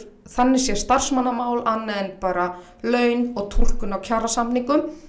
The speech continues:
og stuðningu við stjórnendur. Eh, eitt svona stórt verkefni sem, sem, hérna, ég tók, eh, mikinn þátt í var að innleiða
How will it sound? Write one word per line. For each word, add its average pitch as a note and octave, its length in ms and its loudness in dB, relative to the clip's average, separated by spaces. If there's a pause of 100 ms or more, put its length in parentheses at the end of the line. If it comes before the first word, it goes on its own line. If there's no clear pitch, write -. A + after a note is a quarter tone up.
(960)
og G3 180 -4
stuðningu A3 580 0
við G#3+ 160 -2
stjórnendur. G3+ 720 -4 (640)
Eh, G3 500 2 (540)
eitt B3+ 260 0
svona A#3+ 220 2
stórt C4 460 0
verkefni B3+ 580 0
sem, A3+ 340 -2 (300)
sem, G#3+ 380 -4
hérna, G#3 360 -6
ég G#3 180 -4
tók, G3+ 240 -6 (160)
eh, G#3+ 300 -6
mikinn B3+ 360 0
þátt B3 360 0
í A#3+ 160 0
var G#3+ 240 -2
að G3+ 280 -2
innleiða A3 520 -2